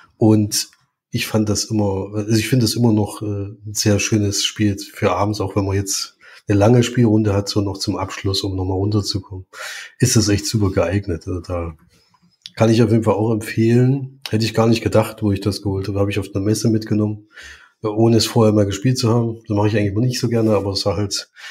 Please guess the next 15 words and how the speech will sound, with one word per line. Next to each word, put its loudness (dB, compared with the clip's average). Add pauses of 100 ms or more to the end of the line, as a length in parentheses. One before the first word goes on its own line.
(160)
sah 0
halt 4
interessant 0
aus. -2
Und -6
tatsächlich -6
ist 0
es -4
einer 4
der 2
Würfelspiele, 0
die -2
nicht -6
glücksabhängig -4
sind. -6